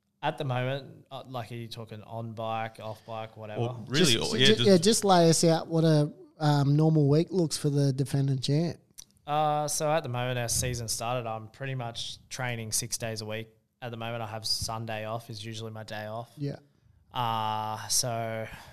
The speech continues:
Speaker 1: Mondays, Mondays and Tuesdays, there's not many tracks to ride. So usually I'm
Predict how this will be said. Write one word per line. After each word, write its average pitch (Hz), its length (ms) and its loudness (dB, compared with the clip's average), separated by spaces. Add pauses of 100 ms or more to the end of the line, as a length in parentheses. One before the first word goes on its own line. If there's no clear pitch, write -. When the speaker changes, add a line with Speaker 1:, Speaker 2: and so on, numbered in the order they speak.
(140)
Speaker 1:
Mondays, 127 1000 -2 (140)
Mondays 135 440 -4
and 113 100 -8
Tuesdays, 117 680 -8
there's 107 180 -14
not 110 160 -10
many 107 240 -14
tracks 110 420 -8
to 113 120 -14
ride. 107 300 -8
So 117 100 -4
usually 110 380 -12
I'm 107 260 -12